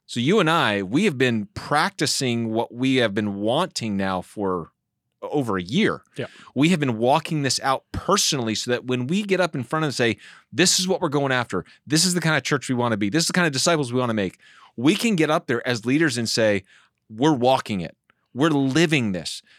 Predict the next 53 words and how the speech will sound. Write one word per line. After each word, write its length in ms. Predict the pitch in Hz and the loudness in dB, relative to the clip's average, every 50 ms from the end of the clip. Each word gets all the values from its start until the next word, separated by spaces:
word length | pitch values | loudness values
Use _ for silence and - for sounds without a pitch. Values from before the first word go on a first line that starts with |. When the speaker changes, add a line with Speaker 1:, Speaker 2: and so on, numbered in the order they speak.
| _ - | _ -2
Speaker 1:
Because 440 | 151 147 - 175 165 135 - - - _ _ _ - | 0 2 4 4 4 4 0 -4 -6 _ _ _ -4
I 60 | 147 | 0
think 140 | 160 190 180 - | 0 0 0 0
all 180 | 147 165 196 | 2 2 2
of 80 | 233 247 | 4 2
us 140 | 233 190 - | 2 2 2
have 80 | 190 170 | 0 0
been 100 | 175 165 | 0 -2
a 60 | 147 | -2
part 340 | 123 - - - 160 156 156 | -2 -4 -2 0 2 4 4
of 240 | 143 127 113 101 - _ _ _ _ _ _ _ - | 2 2 0 -4 -14 _ _ _ _ _ _ _ -14
Vision 400 | 117 107 131 151 156 156 160 156 | -4 0 2 4 4 4 2 2
Sundays, 600 | 147 - 160 147 139 139 139 139 135 135 123 110 | 2 2 0 0 2 2 4 4 4 2 0 -2
church 460 | 104 - - - 151 151 147 - - - - | -6 -8 -6 -2 0 0 0 -2 -4 -6 -4
announcements, 680 | 135 135 135 135 143 135 - - 135 131 127 123 - - _ - - _ - | -2 0 2 2 0 0 -2 -2 -2 -2 -2 -4 -6 -10 _ -20 -20 _ -2
where 220 | 139 143 147 147 | 2 4 4 4
it's 100 | 135 - | 4 2
kind 140 | - - 156 151 | -2 -2 -2 0
of 60 | 135 | 0
like 240 | 131 110 104 113 110 | -2 -4 -4 -4 -2
big 240 | 190 196 196 175 143 | 0 2 2 2 0
show, 500 | - - 190 185 185 180 185 185 185 170 | 2 4 4 6 6 6 6 4 2 0
gets 360 | 156 170 151 180 185 180 - | -2 -4 -2 0 0 0 0
ex-, 220 | 175 - - - - | -2 -4 -6 -6 -4
lot, 240 | 143 160 170 - 156 | -2 -2 -2 -2 -2
lot 220 | 160 165 175 196 | 0 2 2 2
of 80 | 180 - | 0 -2
flash, 420 | - - 165 165 175 175 160 - | -2 0 2 2 2 2 0 0
a 40 | 160 | 0
lot 100 | 160 165 | 0 0
of 60 | 147 | 0
Speaker 2:
Mm-hmm. 80 | 131 123 | 0 2
Speaker 1:
fire, 420 | 156 156 160 170 180 185 190 185 _ - - - _ - | 2 2 4 2 2 0 -2 -4 _ -18 -20 -16 _ 0
but 80 | 143 147 | 2 2
after 180 | 147 - 151 | 2 2 0
six 260 | 127 - - 156 - | 0 0 -2 -2 0
months, 160 | 160 151 - - | -2 -2 -2 -2
it's 140 | 113 95 | -2 -2
like, 160 | 110 98 - - 131 123 117 101 98 98 90 82 - _ _ _ _ | -2 -2 -4 -6 -12 -10 -8 -8 -8 -10 -12 -14 -18 _ _ _ _
Speaker 2:
Yeah. 120 | - 131 - - | -8 -8 -6 -6
Speaker 1:
it 80 | 113 | -8
fades 300 | - - 135 120 117 104 | -4 0 0 0 0 0
away. 280 | 113 104 98 92 87 82 | 0 0 0 0 0 -2
Speaker 2:
And 80 | 78 139 | -4 -4
then 40 | 143 | -2
we 80 | 147 147 | -2 -2
ask, 200 | 135 123 - - | -2 -4 -4 -4
"What's 280 | 139 143 123 - - | -4 -4 -4 -4 -6
next?" 180 | 135 135 123 113 | -6 -4 -2 0
Speaker 1:
Yeah, 100 | 131 143 | 2 2
"What's 220 | 127 139 147 127 | 2 2 0 0
Speaker 2:
Yeah. 60 | 120 151 | 0 0
Speaker 1:
next?" 320 | 151 135 - - - | 0 0 0 -2 -6